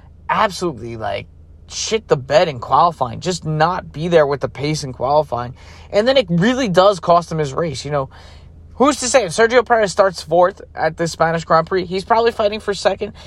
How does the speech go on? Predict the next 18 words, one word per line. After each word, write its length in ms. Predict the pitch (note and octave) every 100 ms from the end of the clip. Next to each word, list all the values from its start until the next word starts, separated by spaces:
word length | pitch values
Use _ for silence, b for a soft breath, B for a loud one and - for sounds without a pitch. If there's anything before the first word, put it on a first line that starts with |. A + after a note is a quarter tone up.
| B
if 240 | - B3 -
not 240 | G3 G#3+
first, 480 | - G#3+ G3+ - - - - - - - - - - - -
if 200 | G3+ G#3
he's 160 | G#3+
in 100 | B3
that 180 | A#3+ G#3+
top 260 | A3+ A3 -
five. 500 | G#3 G#3+ E3 - - - - - - - - - - - - - - -
But 140 | F3 F3
having 280 | G3+ G#3+
to 80 | G#3
work 220 | F#3+ G3+
his 160 | G3 F#3+
way 300 | F3 F#3+ F#3+
through 460 | E3 D#3+ E3+ G#3 G3+
the 120 | F#3+
crowd, 560 | - F#3 F#3 F#3+ F#3+